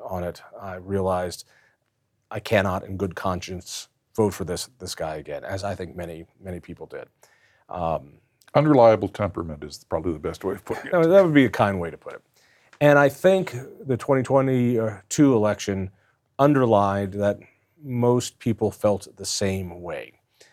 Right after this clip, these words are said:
Speaker 1: that we're grateful for what I thought was a transformational presidency, policy-wise. Not what he said, not his temperament, policy-wise.
Speaker 2: Well, he's not been a good campaign, uh, candidate picker.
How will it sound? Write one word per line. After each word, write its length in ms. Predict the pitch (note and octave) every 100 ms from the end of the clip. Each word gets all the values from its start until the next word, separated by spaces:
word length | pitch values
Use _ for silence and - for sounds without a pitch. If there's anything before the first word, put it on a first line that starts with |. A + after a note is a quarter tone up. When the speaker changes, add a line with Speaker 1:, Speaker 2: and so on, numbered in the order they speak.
| _ _
Speaker 1:
that 420 | G2+ F#2+ F#2 - - -
we're 300 | B2+ G#2+ C3 -
grateful 580 | B2+ D3 C3+ - E2+ A1
for 160 | - G#2
what 140 | G#2+
I 100 | C3+
thought 280 | C#3 A2+ F#2
was 340 | G#2 G2 - -
a 60 | A2
transformational 1300 | - F3 F#3+ C#3+ - - - A2 A#2 D3+ - G2+ F#2+ - _
presidency, 680 | C3 G#2+ D#2+ D2 - C#2 _ _ -
policy-wise. 1200 | - B2 A#2 G#2 - F#2+ D2+ C#2+ G1+ G1+ - - _ _ _ -
Not 140 | D#2
what 100 | A2+
he 60 | E3+
said, 560 | - B2+ A#2 A#2 A#2 G2+
not 240 | F2+ F#2
his 120 | B2
temperament, 540 | - G2+ F2+ F2 F2 _ _ -
policy-wise. 1040 | - A2+ F#2 F#2 - D#2 - C2+ A1+ - - _
Speaker 2:
Well, 100 | C#3+
he's 140 | D#3 C#3+
not 200 | F#3 F#3
been 100 | C#3+
a 60 |
good 240 | B2 A#2+ A#2
campaign, 720 | B2 A2 G#2 A2 G2+ F#2 F2 _ _
uh, 220 | - F2 D#2
candidate 500 | - A#2 G#2 F#2+ E2
picker. 400 | - F2 D2+ -